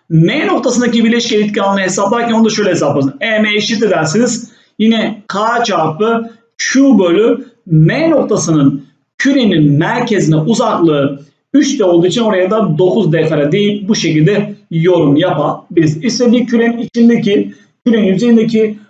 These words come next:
ve kürenin dışındaki bir noktanın elektrik alanı bu şekilde hesaplanır. Peki bu elektrik alanın grafiğinin içindeki isterseniz nasıl olur? Bak dikkat ederseniz içeride her nokta sıfır olduğu için merkezden yüzeye gelinceye kadar sıfır.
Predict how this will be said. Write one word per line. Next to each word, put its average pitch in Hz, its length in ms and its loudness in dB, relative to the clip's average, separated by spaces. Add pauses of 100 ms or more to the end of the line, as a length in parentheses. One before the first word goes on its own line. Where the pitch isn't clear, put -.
(140)
ve 208 100 2
kürenin 196 380 0
dışındaki 151 440 0
bir 147 80 2
noktanın 202 720 0 (340)
elektrik 208 520 0
alanı 196 400 0 (120)
bu 175 180 0
şekilde 139 320 0
hesaplanır. - 520 -4
Peki 254 240 2
bu 277 100 2
elektrik 277 320 2
alanın 277 480 2 (400)
grafiğinin 254 500 2
içindeki 262 380 2
isterseniz 233 420 0
nasıl 285 260 2
olur? 180 140 0
Bak 196 220 -4
dikkat 269 220 0
ederseniz 262 640 -2 (480)
içeride 254 420 0
her 269 260 0
nokta 247 280 2
sıfır 277 220 -4
olduğu 247 200 4
için 208 420 0 (160)
merkezden 254 800 2
yüzeye 262 300 4
gelinceye 233 420 4
kadar 208 180 0
sıfır. 180 280 -2